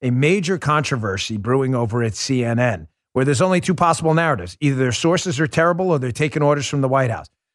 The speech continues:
There's no option three. Very odd thing happened last night. I'm gonna tell you what happened with Google. Google is on the warpath. We are now public enemy number one. And then a couple of thank yous and another ridiculous poll that came out yesterday you should totally, completely laugh at and disregard.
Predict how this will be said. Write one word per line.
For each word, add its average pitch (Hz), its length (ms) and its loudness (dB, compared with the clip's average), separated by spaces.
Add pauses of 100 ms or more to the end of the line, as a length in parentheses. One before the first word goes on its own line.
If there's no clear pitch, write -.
(140)
There's 131 200 0
no 170 220 4
option 170 460 0
three. 151 300 -2 (360)
Very 175 260 2
odd 180 240 2
thing 170 160 0
happened 131 320 -4
last 107 220 -6
night. 113 120 -4
I'm 113 60 0
gonna 117 120 -2
tell 156 180 0
you 160 80 0
what 143 120 0
happened 139 380 0
with 117 140 -6
Google. 127 480 0
Google 147 340 0
is 123 140 -2
on 113 160 2
the 110 100 -6
warpath. 113 580 -2
We 131 160 2
are 127 80 2
now 120 200 0
public 127 440 0
enemy 123 300 2
number 120 320 0
one. 98 380 -4 (560)
And 113 120 0
then 120 140 0
a 104 80 -4
couple 117 260 0
of 104 100 -4
thank 120 260 -2
yous 117 120 -2
and 127 140 -2
another 143 320 2
ridiculous 127 680 -2
poll 123 360 0
that 110 120 -6
came 117 160 -4
out 107 160 -2
yesterday 113 340 -4
you 120 140 -8
should 107 240 -10
totally, 135 460 -2
completely 113 540 -4
laugh 107 320 -6
at 98 200 -6
and 101 100 -12
disregard. 92 540 -16